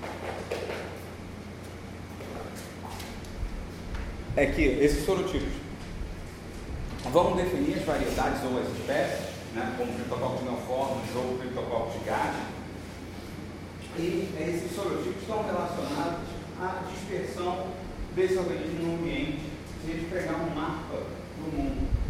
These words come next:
e botar onde tá cada sorotipo, a gente vai ver que existe,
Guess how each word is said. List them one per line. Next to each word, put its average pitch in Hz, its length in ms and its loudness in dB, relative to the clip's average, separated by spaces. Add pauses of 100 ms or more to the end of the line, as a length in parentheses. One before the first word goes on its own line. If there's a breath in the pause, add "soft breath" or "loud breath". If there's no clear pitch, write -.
(160)
e 139 60 4
botar - 720 2
onde - 440 8
tá - 360 4 (200)
cada - 280 2
sorotipo, 160 580 -2
a - 60 0
gente - 260 -2
vai - 140 -2
ver - 280 0
que - 140 -2
existe, - 380 -4